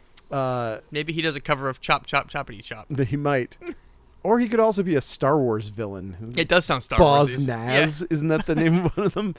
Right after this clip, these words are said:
Speaker 2: <laughs> You tell me,
Speaker 1: Or,
Speaker 2: I'm not
Speaker 1: or
Speaker 2: a
Speaker 1: maybe
Speaker 2: Star
Speaker 1: he's
Speaker 2: Wars
Speaker 1: a
Speaker 2: guy.
Speaker 1: Boss Naz. I don't
Speaker 2: <laughs>
Speaker 1: remember.
Speaker 2: Here's some money. Go see a Star Wars.
Speaker 1: Go see a Star Wars.
Speaker 2: <laughs>
Speaker 1: Anyway, uh, okay. So, you ready to talk about a movie yet?
Speaker 2: No. <laughs> Oh, shit. Are we, are we on?
Speaker 1: Uh,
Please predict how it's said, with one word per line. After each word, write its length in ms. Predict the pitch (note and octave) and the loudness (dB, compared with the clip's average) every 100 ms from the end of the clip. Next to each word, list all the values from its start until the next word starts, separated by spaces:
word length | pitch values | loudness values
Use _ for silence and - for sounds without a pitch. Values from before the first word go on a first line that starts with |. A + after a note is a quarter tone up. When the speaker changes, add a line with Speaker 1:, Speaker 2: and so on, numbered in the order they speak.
| - | -12
Speaker 2:
<laughs> 120 | C#3+ | -10
You 60 | D3 | -2
tell 160 | G#3 | -2
me, 140 | F3 E3+ | 0 0
Speaker 1:
Or, 120 | B2 | 0
Speaker 2:
I'm 60 | C#3 | -2
not 120 | C#3+ | -2
Speaker 1:
or 20 | |
Speaker 2:
a 20 | |
Speaker 1:
maybe 100 | C#3+ | 0
Speaker 2:
Star 100 | B2+ | 0
Speaker 1:
he's 80 | B2+ | 0
Speaker 2:
Wars 60 | B2 | -2
Speaker 1:
a 40 | |
Speaker 2:
guy. 60 | C3 | -2
Speaker 1:
Boss 300 | G#2+ G#2 - | -4 -4 -8
Naz. 300 | G2 F#2+ G2+ G#3 - - - | -8 -10 -10 -14 -16 -8 0
I 120 | D#3 | 2
don't 100 | C3 | 0
Speaker 2:
<laughs> 60 | |
Speaker 1:
remember. 160 | A2+ A#2 | -2 2
Speaker 2:
Here's 160 | C4+ A3 | 2 2
some 120 | F#3 | 0
money. 240 | D#3+ C3 | 0 -2
Go 120 | C3 | -4
see 160 | F3+ E3+ | -4 -6
a 60 | C3+ | -6
Star 280 | - G#2 F2+ | -8 -8 -10
Wars. 240 | F#2 C#3 | -14 -4
Speaker 1:
Go 160 | B2+ D#3+ | 2 2
see 160 | - | 4
a 60 | C#3 | 2
Star 220 | - A#2 | 6 8
Wars. 160 | - A3 - - | 8 4 -2 -8
Speaker 2:
<laughs> 140 | - | 0
Speaker 1:
Anyway, 640 | G3+ F#3+ D3 C3+ B2 B2+ - | 4 6 6 4 2 0 0
uh, 480 | D#3 D#3+ E3+ E3+ E3+ | 2 4 6 4 2
okay. 300 | F#3 E3 B2 - - - - - | 0 0 -2 -4 -20 -20 -20 -16
So, 720 | - - E3 D#3 D#3 D3 - - - _ _ - - | -10 0 2 2 0 -6 -8 -12 -20 _ _ -16 -4
you 60 | |
ready 160 | A3+ A#3 | -4 -2
to 100 | F#3+ | 0
talk 240 | G#3 G3+ | 2 2
about 160 | F3+ G3+ | 2 2
a 40 | |
movie 260 | F3+ G3+ G#3 | 4 2 4
yet? 240 | G3+ G3 - - _ - | 4 4 0 -20 _ -10
Speaker 2:
No. 80 | D#3 - | -10 -8
<laughs> 60 | - - - - F#3+ C#4+ | -10 -8 -10 -8 2 2
Oh, 140 | G#3+ | 2
shit. 300 | C3+ - - C3 | -4 -8 -8 -6
Are 40 | |
we, 120 | D#3 G#3+ - D3 | -4 -4 -4 -4
are 80 | |
we 100 | F#3+ | -2
on? 180 | A#3+ D#4 - | -2 -4 -2
Speaker 1:
Uh, 680 | D3+ D3+ D3 C#3+ C3+ C3+ | 2 4 4 2 2 2